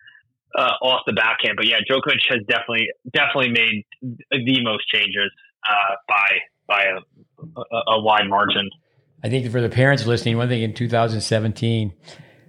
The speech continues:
Speaker 2: um, Robert Federer is, Roger Federer said, "My father was always right. Uh,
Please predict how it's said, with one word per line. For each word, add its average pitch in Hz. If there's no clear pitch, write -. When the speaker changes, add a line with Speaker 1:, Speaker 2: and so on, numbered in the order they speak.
Speaker 2:
um, 101
Robert 113
Federer 117
is, 101
Roger 117
Federer 104
said, 104
"My 107
father 113
was 104
always 104
right. 107
Uh, 104